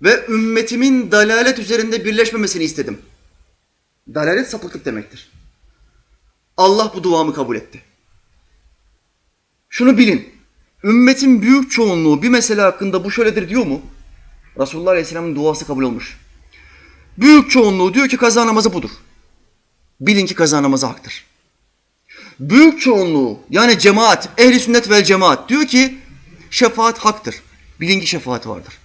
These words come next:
Büyük çoğunluğu, icma diyor ki cennet ve cehennem ebedidir. "Halidine fiha ebede." Onlar orada ebedi olarak kalacaklardır. Bilin ki doğrudur. Çünkü cemaat, yani büyük çoğunluk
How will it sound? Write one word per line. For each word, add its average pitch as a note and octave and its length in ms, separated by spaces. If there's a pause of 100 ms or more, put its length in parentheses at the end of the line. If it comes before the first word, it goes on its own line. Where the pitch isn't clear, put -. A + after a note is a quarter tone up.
(1080)
Büyük C4+ 380
çoğunluğu, D#3 640 (220)
icma A3+ 560 (300)
diyor C#4 260
ki C4+ 320 (220)
cennet G#3+ 480
ve G3 80
cehennem G3+ 500
ebedidir. F3+ 580 (160)
"Halidine G3+ 800
fiha G#3+ 460
ebede." C#3 420 (300)
Onlar A3+ 280
orada A3 300
ebedi A3+ 340
olarak F3+ 240
kalacaklardır. B2 600 (880)
Bilin G3+ 400
ki A#3+ 400 (880)
doğrudur. C#3 320 (960)
Çünkü F#3+ 380
cemaat, F#3 500
yani C4+ 300
büyük C4 280
çoğunluk G#3+ 440